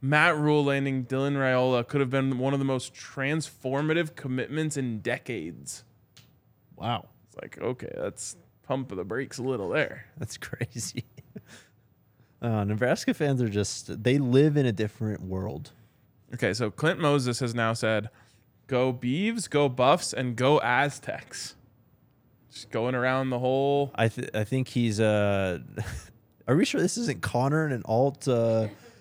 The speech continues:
Speaker 1: A very
Speaker 2: account
Speaker 1: mu-,
Speaker 2: rooting
Speaker 1: um,
Speaker 2: for the Pac-twelve?
Speaker 1: like,
Speaker 2: Just <laughs>
Speaker 1: very on brand with Connor. Maybe it's, like,
Speaker 2: <laughs> Yeah.
Speaker 1: Connor's best friend or something.
Speaker 2: Right. Uh, Connor's gonna watch this in a few hours and go, "What the hell, man?"
Speaker 1: <laughs>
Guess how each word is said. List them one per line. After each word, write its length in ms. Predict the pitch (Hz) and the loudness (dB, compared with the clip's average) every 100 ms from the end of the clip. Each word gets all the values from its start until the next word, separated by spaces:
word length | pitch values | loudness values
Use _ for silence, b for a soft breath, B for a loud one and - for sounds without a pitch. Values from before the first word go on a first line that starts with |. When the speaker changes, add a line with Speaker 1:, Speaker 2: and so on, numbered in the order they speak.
| - | -2
Speaker 1:
A 60 | 135 | 4
very 60 | 135 | 6
Speaker 2:
account 380 | 143 143 160 139 | 8 8 6 4
Speaker 1:
mu-, 100 | 139 | 6
Speaker 2:
rooting 280 | 156 160 175 | 8 8 4
Speaker 1:
um, 60 | |
Speaker 2:
for 180 | 175 160 | 2 2
the 100 | 151 | 2
Pac-twelve? 760 | - 135 143 - 147 131 151 160 | 4 4 4 2 4 6 6 4
Speaker 1:
like, 80 | 151 | 4
Speaker 2:
Just 320 | 143 - - - | 4 2 -6 -4
<laughs> 140 | - - | -4 -6
Speaker 1:
very 520 | 127 131 139 151 143 | -2 4 6 6 6
on 300 | 131 131 131 | 6 4 4
brand 320 | 123 120 123 | 4 4 4
with 120 | 285 | 0
Connor. 280 | - 196 190 | 4 6 6
Maybe 140 | 123 185 | 6 4
it's, 140 | - | 4
like, 100 | 170 | 2
Speaker 2:
<laughs> 20 | |
Yeah. 40 | - 120 | 2 2
Speaker 1:
Connor's 240 | 120 117 | 2 0
best 260 | - 95 - | 0 -2 -2
friend 280 | 78 85 | -2 -2
or 60 | 76 | -2
something. 220 | - 180 | -4 -4
Speaker 2:
Right. 380 | 139 120 117 - - _ _ - B B B B 127 _ _ 143 | 0 2 0 -4 -8 _ _ -10 B B B B -20 _ _ -6
Uh, 360 | 127 117 113 113 - | -2 -2 -2 -4 -2
Connor's 340 | - 131 147 | 2 4 4
gonna 160 | 160 139 | 2 2
watch 340 | 104 98 - | 2 2 2
this 200 | - 120 | 0 0
in 60 | 127 | 0
a 40 | 123 | 0
few 220 | 123 120 | 2 2
hours 200 | 117 113 | 2 2
and 80 | 113 | 2
go, 80 | 113 | 2
"What 220 | 139 - | 0 0
the 60 | 285 | 0
hell, 240 | 302 320 | 2 2
man?" 320 | 147 254 220 | 4 4 6
Speaker 1:
<laughs> 100 | 214 | 6